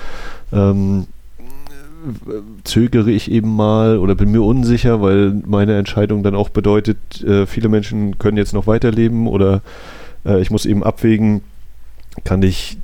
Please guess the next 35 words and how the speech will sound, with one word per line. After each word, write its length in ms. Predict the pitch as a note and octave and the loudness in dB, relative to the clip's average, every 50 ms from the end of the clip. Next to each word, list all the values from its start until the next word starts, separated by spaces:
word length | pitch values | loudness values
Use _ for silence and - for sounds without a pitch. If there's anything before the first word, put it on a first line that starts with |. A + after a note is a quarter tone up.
| - | -6
diejenigen, 520 | - G2 G2 G#2 G#2 F#2+ G#2 G#2+ G#2+ G#2+ G2+ | -4 -2 0 0 2 2 2 2 2 2 0
die 100 | - G2+ | 0 0
nicht 180 | G2+ A2+ - | 0 0 0
infiziert 420 | B2 A#2+ - A#2 G#2 - - A2+ G#2+ | -2 -2 -2 -4 -2 0 0 0 2
sind, 240 | - A#2 A2 G2+ - | 0 0 0 0 0
wieder 220 | G#2+ F#2+ G2+ G2 | 0 2 2 2
in 80 | G2+ F#2 | 2 0
Anführungszeichen 840 | F2 G2+ - - G2+ - - G2+ G2 F#2+ F2+ G#2 G2+ G2+ G2+ G2 - | -2 -4 -4 -6 -6 -2 0 0 0 0 0 -2 -4 -4 -4 -6 -8
frei 380 | - - - - G2+ G#2+ B2 B2+ | -10 -6 -2 0 2 2 2 2
rumlaufen 600 | - B2 A#2+ - A#2 A#2 A2+ A2+ A2+ - B2 A2+ | 2 0 0 2 2 2 2 2 0 0 0 0
lassen 420 | A2+ A2+ A2 - A#2+ A#2 A2+ A2+ | 2 0 0 0 -2 -2 0 0
oder 360 | G2 G2 G2 G2 F#2+ F#2+ F#2+ | 2 2 2 4 4 2 2
müsste 240 | F#2+ F#2+ F#2+ - - | 0 0 -2 -4 -6
ich 60 | G#2 | -6
die 100 | - - | -4 -2
nicht 180 | G2+ G2+ F#2+ - | -2 -2 0 0
auch 200 | - A2+ - - | 0 -2 0 0
weiter 240 | A#2 A2+ A2 A#2 A2+ | 0 2 2 2 0
irgendwie 340 | - A2 G#2+ - - G#2+ G#2 | 0 -2 -4 -4 -2 -2 0
noch 120 | G#2 G2+ | 0 0
so 100 | - A2+ | 0 -2
ein 40 | G#2 | -2
bisschen 260 | G2 - - G#2+ - | -2 -4 -4 -4 -4
abgeschottet 520 | A2+ - - - A#2 - A#2+ A#2 A#2+ A#2 | -4 -4 -4 -4 -2 0 0 0 0 0
lassen? 420 | A#2 A2+ A2 - A#2+ A2+ A2+ A2+ A2 | 0 0 0 0 -2 -2 -2 -2 -2
Und 220 | A#2 G2 F#2+ F#2+ - - - - - - - - - - - - - - - - - - - - - - - - - - - - - - - - - - - - - - | -2 -2 -2 -2 -2 -2 -4 -4 -4 -6 -8 -8 -8 -8 -8 -8 -6 -6 -6 -8 -8 -10 -10 -8 -8 -8 -8 -10 -10 -12 -12 -14 -16 -16 -18 -16 -14 -14 -14 -6 -2 0
ja, 300 | D3 C#3+ G#2+ F#2+ F2+ - - - - - - | 2 2 2 2 2 4 4 4 4 4 4
äh, 320 | - B2+ A#2+ A2+ A2 A2 A2+ A2 - - - - - - - - - - - - | 4 4 4 4 4 4 6 6 6 6 4 4 2 -2 -6 -8 -6 -6 -6 -2
also 520 | - - B2 A2 C3 C3 B2+ A#2+ A#2+ A2+ - - - - - - - - - - - - - - - G#2 - - - - | -2 0 0 2 4 4 4 4 4 2 -2 -6 -18 -20 -20 -20 -20 -20 -18 -16 -16 -16 -16 -16 -16 -16 -14 -14 -6 -2
es 160 | - A#2+ - | -2 0 0
ist 160 | B2+ A#2+ - | 0 0 2
ein 200 | C#2+ A2+ A2+ A2+ | 2 2 2 2
Werk 160 | A2+ A#2 B2 - | 2 2 2 2
der 80 | B2 A2+ | 0 0
Fiktion, 840 | - - - - - - - C#3 D3+ F3+ G3+ G3+ G3 G3 G3+ G3+ | 0 -2 -4 -4 -2 0 2 4 4 4 4 2 0 -2 -2 -4